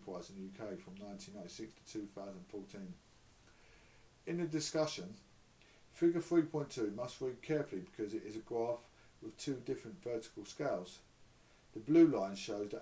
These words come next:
annual percentage rises and falls in the index of house prices and must be read against the left-hand scale. The index varies considerably from year to year,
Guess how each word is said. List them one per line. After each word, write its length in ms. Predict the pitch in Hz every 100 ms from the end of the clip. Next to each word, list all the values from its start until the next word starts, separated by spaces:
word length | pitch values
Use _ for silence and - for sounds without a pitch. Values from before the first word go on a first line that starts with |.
| 117
annual 180 | 113 107
percentage 480 | 101 - 147 117 98
rises 480 | 95 87 90 85 - - 110
and 240 | 117 113
falls 520 | - 123 190 180 - - - - - - - - - - -
in 80 | 165
the 120 | 175
index 400 | 170 165 139 -
of 100 | 101 120
house 180 | 135 -
prices 540 | 104 92 95 85 - - -
and 180 | 110 104
must 300 | 127 127 - - - - - -
be 140 | 113 107
read 260 | 117 101 - - -
against 380 | 113 110 101 110
the 80 |
left-hand 480 | 107 110 - 110 101
scale. 380 | - - 113 92
The 80 | - -
index 520 | 143 117 - - - - - 127
varies 400 | 123 98 90 -
considerably 760 | 117 104 160 143 98 92 92 - - - - -
from 180 | 113 107
year 240 | 107 104
to 200 | 104 104
year, 240 | 101 95